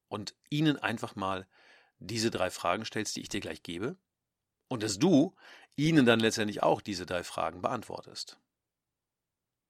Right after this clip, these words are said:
Wenn du magst, schreib einfach mal mit. Erste Frage ist also, was schätzt du an mir? Die zweite Frage ist, was stört dich an mir?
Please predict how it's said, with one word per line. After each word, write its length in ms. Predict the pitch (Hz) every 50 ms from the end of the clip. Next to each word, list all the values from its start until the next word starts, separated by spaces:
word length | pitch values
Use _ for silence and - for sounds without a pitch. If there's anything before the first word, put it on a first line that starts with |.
| _ -
Wenn 120 | 120 127
du 60 | 151
magst, 320 | 165 185 202 196 - - -
schreib 240 | - - 160 156 -
einfach 260 | 123 131 123 117 123
mal 120 | 123 117
mit. 260 | 107 85 - - - _ _ _ _ _ _ _ _ _ _ -
Erste 280 | - 113 123 - - 131
Frage 300 | - - 127 127 117 120
ist 140 | 117 - -
also, 340 | 120 117 110 104 110 104 _ - - - _ _ _ _ _ _
was 420 | - 92 107 113 113 - - - _ _ _ _ _ _ _ _
schätzt 420 | - - - 147 147 - - -
du 100 | - -
an 140 | 92 - 82
mir? 180 | 80 - - - _ _ _ _ _ _ _ _ _ _ _ _ _ _ _ _ _ _ _ _ -
Die 80 | -
zweite 400 | - - - 98 117 160 156 151
Frage 340 | - - 107 101 101 92 101
ist, 280 | 110 110 - - - _ _ _ _ _ _ _ _ _ _ _ _ _
was 380 | - 107 104 107 - - - _ _ _ _ _ _ _
stört 600 | - - - - - _ _ - 175 185 185 185
dich 180 | 110 - - -
an 140 | 82 82 82
mir? 160 | 80 78 -